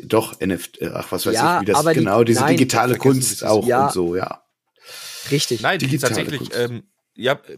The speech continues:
Speaker 3: Bilder malen im Stile von X Y,
Speaker 2: Richtig.
Speaker 1: Genau.
Speaker 3: ähm, dem man da ein paar Parameter eingibt, die du n-,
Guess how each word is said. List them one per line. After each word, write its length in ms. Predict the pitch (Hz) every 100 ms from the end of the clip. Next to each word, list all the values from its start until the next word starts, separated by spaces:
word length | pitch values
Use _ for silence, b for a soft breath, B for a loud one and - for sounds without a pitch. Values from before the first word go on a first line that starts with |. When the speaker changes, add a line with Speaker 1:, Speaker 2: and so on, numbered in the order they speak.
| -
Speaker 3:
Bilder 420 | 160 202 185 160 -
malen 320 | 135 165 170
im 140 | 143
Stile 320 | - 147 160
von 320 | 151 139 147 127
X 180 | 123
Y, 460 | - 131 - 127 107 b b -
Speaker 2:
Richtig. 300 | 110 - 120
Speaker 1:
Genau. 200 | 104 107
Speaker 3:
ähm, 520 | 120 117 120 113 - _ -
dem 120 | 135
man 140 | 131 127
da 260 | 117 113 57
ein 100 | 80
paar 240 | - 120
Parameter 640 | 120 110 110 127 135 120 -
eingibt, 540 | 117 135 135 131 _ b b b _
die 80 | 120
du 140 | 110 110
n-, 460 | 123 127 _ _